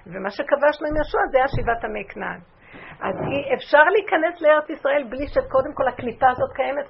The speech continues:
קודם. מה, אנחנו סתם חזרנו לארץ ישראל עכשיו? תראו כמה קליפות יש פה, אנחנו צריכים לכבוש כל הזמן. יש כאן כל כך הרבה בעיות. התשתית פה היא לא קלה. אבל זה, כדוגמת זה, זה בתוך הנפש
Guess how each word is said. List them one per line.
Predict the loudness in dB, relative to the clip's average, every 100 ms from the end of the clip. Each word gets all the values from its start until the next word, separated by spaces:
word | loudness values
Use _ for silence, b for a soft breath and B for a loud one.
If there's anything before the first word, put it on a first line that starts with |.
| 2
קודם. | 2 4 2 0 -18 B B B -16 -4
מה, | -2
אנחנו | 0 -4 -8
סתם | 0 0 0
חזרנו | -4 -4 -4
לארץ | -4 -6 -6
ישראל | -8 -4 -4
עכשיו? | -6 -12
תראו | -12 -16 -16 -12
כמה | -10 -10
קליפות | -12 -12 -14 -14
יש | -16 -14
פה, | -14
אנחנו | -10
צריכים | -10 -10
לכבוש | -14 -12 -12 -12 -10
כל | -8
הזמן. | -8 -10 -12 -12 -18 b b b b
יש | -14
כאן | -14 -12
כל | -12
כך | -10 -10
הרבה | -12 -12 -12 -6
בעיות. | -6 -6 -10 -8 -8 -10 _ _ _ b b b
התשתית | -18 -12 -12 -8 -4 -2 6
פה | 6
היא | 6
לא | 2 4
קלה. | 2 4 0 0 _ -20 B B B
אבל | -2 -2 -2
זה, | -2 0 -2 -4 -6
כדוגמת | -10 -8 -6 -4 -4
זה, | -4 -6 -6
זה | -10
בתוך | -12 -10 -10
הנפש | -10 -10 -12